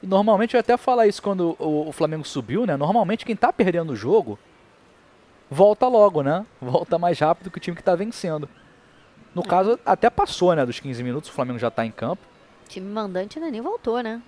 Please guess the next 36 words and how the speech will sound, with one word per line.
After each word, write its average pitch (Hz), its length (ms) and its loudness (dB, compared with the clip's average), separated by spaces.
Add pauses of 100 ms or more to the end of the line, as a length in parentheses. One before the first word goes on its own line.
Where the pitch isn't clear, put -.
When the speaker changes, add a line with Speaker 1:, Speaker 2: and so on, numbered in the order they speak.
(140)
Speaker 1:
É, 110 180 2
ainda 104 240 -4
Speaker 2:
Mas 104 120 -6
Speaker 1:
não 104 60 -8
Speaker 2:
o - 20 -6
Flamengo 175 300 -4
Speaker 1:
voltou. 349 100 -2
Speaker 2:
quer 427 80 -4
jogo, 277 480 -6
quer 175 120 -6
esses - 180 -14
três 277 240 -8
Speaker 1:
Já 185 60 -2
Speaker 2:
pontos. 233 180 -4
Speaker 1:
tá - 120 -6
Speaker 2:
E 285 40 -8
Speaker 1:
aí. 226 80 -6
Speaker 2:
quer 180 140 -2
mais 220 240 -8
gols, 190 400 -8
né, 170 180 -12
Thiago? - 260 -18 (800)
Speaker 1:
O 110 60 -16
Speaker 2:
Além 104 80 -14
Speaker 1:
que 117 80 -6
é - 20 -4
Speaker 2:
do - 60 -6
Speaker 1:
muito 220 100 -8
Speaker 2:
confronto 208 240 -6
Speaker 1:
importante. 214 400 -6
Speaker 2:
direto, 196 540 -4
o 220 60 -8
gol 190 340 -6
é 220 40 -6
muito 208 260 -16
importante 202 680 -10